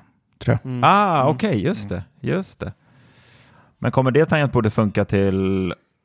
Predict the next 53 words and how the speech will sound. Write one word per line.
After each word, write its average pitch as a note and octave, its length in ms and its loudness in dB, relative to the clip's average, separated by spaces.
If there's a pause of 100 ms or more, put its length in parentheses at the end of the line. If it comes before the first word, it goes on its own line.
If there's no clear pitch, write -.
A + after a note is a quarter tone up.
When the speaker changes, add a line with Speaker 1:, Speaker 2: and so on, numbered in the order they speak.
(320)
Speaker 3:
äldre B2+ 320 0
modeller F#2+ 380 2
också? F#2+ 280 -2
Vet A#2 200 -4
ni - 60 -4
det? - 140 -6 (880)
Speaker 1:
Ja, B2+ 380 6
Speaker 2:
Jag, C#3 140 2
Speaker 1:
jag C3+ 120 -12 (280)
Speaker 2:
jag D#3 120 -4
Speaker 1:
tror - 60 -8
Speaker 2:
tror F3+ 80 6
inte F3 160 -2
I C#3+ 160 0
O D3 80 6
S - 340 0
är A#2 140 2
en A2+ 120 2
begränsning C3+ 600 -2
där. E2+ 200 -8 (280)
Eh, G#2+ 440 -2
eller D3 200 6
förlåt, C3+ 340 -2 (120)
iPad-version, A#2 1400 0
årtal B2 560 -2
på - 140 -6
dem. F#2 200 -6
Speaker 3:
Nej, C#3 160 2
men D3+ 180 0
det D#3 80 2
var D3 120 2
det B2+ 100 4
du A#2 140 4
och - 60 4
jag - 40 4
Speaker 2:
Eh, G#2+ 40 4
Speaker 3:
pratade G2+ 300 0
om G2 60 -4
idag. G2+ 260 2
Utan F#2 220 -2
du, G2+ 200 0
det, G#2+ 260 0
vi G#2+ 160 0
är G#2+ 40 0
säkra G#2+ 360 0
på F#2 120 -2
att E2+ 80 0
det F2 60 -4
är - 20 -2
tangentbordet F#2+ 580 -2
som F2+ 120 -6
är E2+ 40 -4
begränsningen. F#2 640 -4